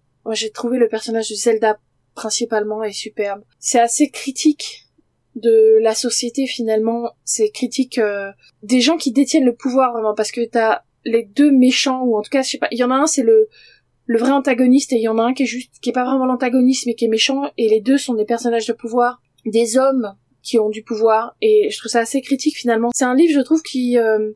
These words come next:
aime beaucoup ses personnages, aime beaucoup les petits, aime beaucoup ceux que la société, euh, laisse de côté, et, et pour ça, je vous le recommande. Je répète, ça s'appelle Cristal qui songe de Theodore Sturgeon,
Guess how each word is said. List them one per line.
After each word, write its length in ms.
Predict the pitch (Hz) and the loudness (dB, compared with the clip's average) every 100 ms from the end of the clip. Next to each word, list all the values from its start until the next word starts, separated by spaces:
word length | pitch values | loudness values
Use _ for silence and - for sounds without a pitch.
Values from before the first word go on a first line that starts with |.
| - | 0
aime 180 | 262 | 2
beaucoup 240 | 247 320 359 | 2 2 0
ses 300 | - 269 240 | 0 2 2
personnages, 600 | 269 254 269 262 277 269 | 2 0 0 2 0 0
aime 100 | 226 | 0
beaucoup 300 | 240 - 311 | -2 2 4
les 180 | 285 240 | 4 2
petits, 460 | - 254 - 285 | 0 -2 2 4
aime 120 | 294 | 4
beaucoup 220 | 220 240 294 | 2 0 0
ceux 260 | - 294 | 2 0
que 440 | - 269 226 214 214 | 2 2 4 6 4
la 140 | 220 | 2
société, 580 | - 240 240 240 277 262 | 0 -2 -2 0 2 4
euh, 120 | 214 | 4
laisse 220 | 214 233 | 2 2
de 80 | 240 | 0
côté, 400 | 233 233 233 285 _ _ _ _ _ _ - | 0 -2 -2 -6 _ _ _ _ _ _ -4
et, 280 | 247 240 - | 0 2 0
et 60 | |
pour 160 | 240 247 | -2 -2
ça, 320 | - 302 302 _ _ _ _ | 0 0 -2 _ _ _ _
je 200 | - 226 | -8 0
vous 60 | 262 | 0
le 100 | 247 | 0
recommande. 340 | 247 254 220 - | 0 0 0 -4
Je 120 | 262 214 | -8 -2
répète, 240 | 214 262 | 0 -2
ça 60 | - | -4
s'appelle 260 | 226 214 | -2 -2
Cristal 320 | - 240 247 | -2 -2 -2
qui 120 | 240 240 | -2 -8
songe 440 | 247 247 240 - _ _ _ _ | -4 -2 -4 -8 _ _ _ _
de 260 | 220 220 427 | 2 4 4
Theodore 300 | 285 269 262 | 2 2 2
Sturgeon, 500 | - 254 233 233 269 | 0 -4 0 0 0